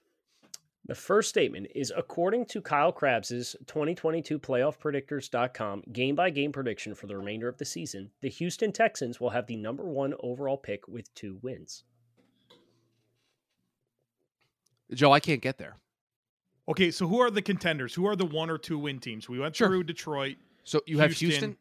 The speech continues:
Speaker 2: Houston. You, so you have Houston. You have Pittsburgh at two and
Speaker 3: Pittsburgh.
Speaker 2: s-, Pittsburgh's at two and six.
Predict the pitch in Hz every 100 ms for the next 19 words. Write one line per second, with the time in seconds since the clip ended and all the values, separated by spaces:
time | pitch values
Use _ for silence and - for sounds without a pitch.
0 | _ - 151 156 - 147 135 120 151 170
1 | 220 220 - 131 139 - 165 - 196 185
2 | - 196 - - _ _ - 151 180 180
3 | 180 196 190 - 170 -